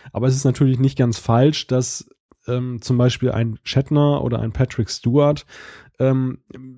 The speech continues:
dass die nicht auf eine Convention gehen müssen, sondern dass es schon ein, ein, ein echter Gewinn ist, wenn man sie mal dafür begeistern kann. Und die kosten natürlich auch eine Menge.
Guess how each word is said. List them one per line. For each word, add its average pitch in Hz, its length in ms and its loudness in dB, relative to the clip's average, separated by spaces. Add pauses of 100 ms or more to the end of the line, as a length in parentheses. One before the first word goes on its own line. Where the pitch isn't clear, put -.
(640)
dass 120 240 -4
die 147 80 4
nicht 143 200 4
auf 135 120 0
eine 139 120 2
Convention 131 500 2
gehen 139 260 4
müssen, 131 340 2
sondern 131 160 0
dass 127 100 -2
es 127 120 -2
schon 131 180 -4
ein, 123 320 -8
ein, 123 300 -12
ein 123 100 -10
echter 127 240 0
Gewinn 123 260 4
ist, 139 160 2
wenn 131 80 2
man 135 140 2
sie 127 80 0
mal 127 120 2
dafür 120 180 0
begeistern 120 560 0
kann. 117 240 -2
Und 113 240 -10 (120)
die 107 60 -12
kosten - 300 -4
natürlich 101 180 -6
auch 98 60 0
eine 135 80 2
Menge. 113 320 -2